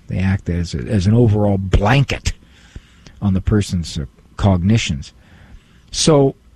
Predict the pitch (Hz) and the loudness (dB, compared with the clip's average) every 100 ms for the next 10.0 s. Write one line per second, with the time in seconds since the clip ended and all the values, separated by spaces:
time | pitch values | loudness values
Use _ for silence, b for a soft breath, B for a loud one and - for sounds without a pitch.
0 | _ _ _ _ - - 104 160 107 90 | _ _ _ _ -10 -2 2 2 2 0
1 | 101 95 98 90 92 95 123 156 139 - | 0 0 -4 -4 -4 -4 -4 -4 -6 -12
2 | - - - 107 101 104 104 104 - 113 | -18 -14 -2 0 2 0 -2 -6 -4 0
3 | 107 113 123 117 - 120 143 - - 113 | 2 2 2 0 0 -2 -2 -6 -6 -4
4 | 123 131 - _ _ _ _ _ - - | -2 -4 -8 _ _ _ _ _ -12 -8
5 | - 151 160 165 - 110 113 175 - - | -2 0 2 2 2 0 0 -4 -6 -12
6 | - - 117 113 127 135 143 135 123 127 | -8 -2 0 2 2 2 2 2 2 0
7 | 123 147 127 127 117 135 143 - - 180 | 2 0 -2 -6 -2 2 2 0 -2 2
8 | 175 - 156 151 165 175 165 147 147 151 | 2 2 0 0 2 0 0 0 2 0
9 | 139 143 131 127 131 143 156 175 180 | 2 2 2 2 4 2 2 0 -2